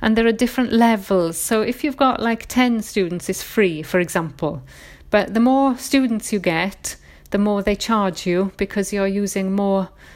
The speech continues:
bandwidth, uh, more people come into your website, and for each student you pay a fee, blah, blah, blah. Anyway, so, um, that's the reason. But also, it's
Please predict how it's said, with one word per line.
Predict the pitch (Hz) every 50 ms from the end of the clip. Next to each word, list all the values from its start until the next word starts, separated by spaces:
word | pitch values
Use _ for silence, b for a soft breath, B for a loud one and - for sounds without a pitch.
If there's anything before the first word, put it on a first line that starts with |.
| B B -
bandwidth, | - 233 240 233 220 214 - 233 269 277 269 - - - - - - - b b b b b b b b b b b b -
uh, | 214 202
more | 196 208 226 226 220
people | - 233 226 - 220
come | 220 - 233 226
into | 220 214 - - 226
your | 208 214
website, | 220 226 220 202 - - - 240 233 233 220 - - - - - - - - -
and | - 214 202 -
for | - 220
each | 214 214 202 - -
student | - - - 214 208 190 196 196 - -
you | 202
pay | 196 - 202 202 185 180
a | 185
fee, | - - - - 226 214 214 214 214 208 - B B B B B B B
blah, | 226 233 233 220
blah, | - 202 190 185
blah. | 160 - 165 156 151 151 156 151 - -
Anyway, | - 202 196 185 170 165 160 160 160 - b b b b
so, | - - 226 208 202 202 190 - b b b b b b b b
um, | 208 202 196 190 190 190 196 190 - - -
that's | 247 254 -
the | - 277 254
reason. | 240 240 220 208 - 190 180 180 196 196 B B B B B -
But | 254 240 - - - - - - - - - -
also, | 277 311 320 311 - - - - 202 180 170 180 190 208 214 185 - _ - - - - -
it's | 226 220 - - - -